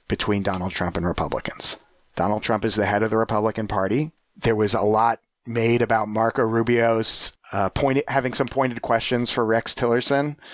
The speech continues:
during his confirmation hearings. The fact is, he's falling in line. The Republican Party is supporting Trump's agenda. So I don't think there is a difference. Um, there are many conservatives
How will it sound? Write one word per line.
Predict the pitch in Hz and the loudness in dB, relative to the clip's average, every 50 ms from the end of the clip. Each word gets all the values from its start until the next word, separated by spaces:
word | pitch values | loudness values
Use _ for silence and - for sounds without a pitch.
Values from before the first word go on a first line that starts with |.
| - - - - _ | -20 -20 -20 -10 _
during | - 113 113 | 0 0 2
his | 113 110 - | 2 0 0
confirmation | - 120 117 123 120 117 120 123 120 - 127 | 0 0 0 0 0 2 2 2 2 0 0
hearings. | 123 135 135 135 135 139 139 143 - - | 2 2 2 4 2 2 0 0 -2 -4
The | - | -2
fact | - 120 113 113 - - | 0 2 2 2 2 2
is, | 120 117 117 113 110 - - - | 2 2 4 2 2 -2 -4 -6
he's | - - 110 107 - | -4 -2 0 0 0
falling | - - 113 113 117 117 120 | 0 0 0 0 2 0 0
in | 120 120 | 0 0
line. | 117 113 113 110 110 110 110 113 117 - - - - - - - - - - | 2 2 2 2 2 0 0 -2 -4 -8 -12 -18 -20 -20 -20 -20 -20 -18 -8
The | - 107 | -4 -4
Republican | 104 110 113 110 117 - 117 113 | 0 0 0 0 0 0 -2 -4
Party | - 113 110 110 110 110 113 110 110 110 - - - _ _ _ _ _ | -2 0 0 2 2 2 2 0 0 0 -2 -6 -16 _ _ _ _ _
is | - 117 110 104 101 - - - | 0 2 2 2 2 0 -2 0
supporting | - - - 110 - - - 110 113 113 110 107 104 104 101 95 - - _ _ _ _ _ | 0 0 0 0 -2 -2 -2 0 2 2 2 2 0 0 -2 -4 -8 -12 _ _ _ _ _
Trump's | - - 123 110 107 98 - - - - - - - | -4 -2 0 0 0 0 0 0 0 -2 -2 -4 -6
agenda. | 120 - 113 110 98 82 76 - - - _ _ _ _ _ _ _ _ _ | -4 0 0 0 0 -2 -4 -10 -12 -16 _ _ _ _ _ _ _ _ _
So | - - 110 98 | -2 0 0 2
I | 85 - | 2 2
don't | 117 131 131 139 135 - | 2 2 2 2 2 0
think | 143 131 - | -2 0 2
there | 131 120 117 | 2 4 4
is | 113 104 | 4 2
a | 113 98 | 2 2
difference. | 107 104 - 127 135 156 - - - - - - - - - - - - - - _ _ _ _ _ - | 2 0 2 0 0 0 2 0 0 0 -2 -8 -18 -20 -20 -20 -20 -20 -20 -20 _ _ _ _ _ -2
Um, | 123 117 110 107 110 - - | 0 2 2 0 -2 -4 -2
there | - 127 127 | 2 2 4
are | 123 117 113 | 4 4 2
many | 113 117 123 135 139 147 135 | 2 2 2 4 4 2 0
conservatives | - - 127 107 - - - 110 107 113 113 127 131 147 156 151 - - - - - - - | 0 0 -2 0 2 2 2 2 2 2 2 2 2 2 0 0 0 0 0 0 0 -4 -8